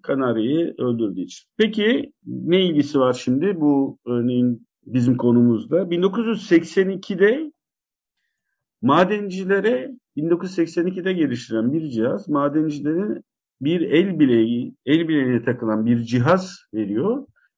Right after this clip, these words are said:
ve madenciler içeri girdiği zaman metan gazını ölçebiliyor, içerideki oksijen oranı, ısıyı vesaire izleyebiliyorlar. Artık kanarya kullanımından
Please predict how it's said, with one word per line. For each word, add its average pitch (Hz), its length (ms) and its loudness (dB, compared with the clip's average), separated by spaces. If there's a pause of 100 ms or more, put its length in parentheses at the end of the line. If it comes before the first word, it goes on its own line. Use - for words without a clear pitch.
(180)
ve 156 220 4
madenciler 165 560 2
içeri 160 340 -2
girdiği 110 320 2
zaman 123 300 -2
metan 170 400 2
gazını 120 640 0 (220)
ölçebiliyor, 117 1160 0 (480)
içerideki 127 500 0
oksijen 131 340 -2
oranı, 151 560 -2
ısıyı 135 460 -2
vesaire 131 480 0
izleyebiliyorlar. 107 540 -2 (440)
Artık 139 420 -2
kanarya 135 560 4
kullanımından 117 880 0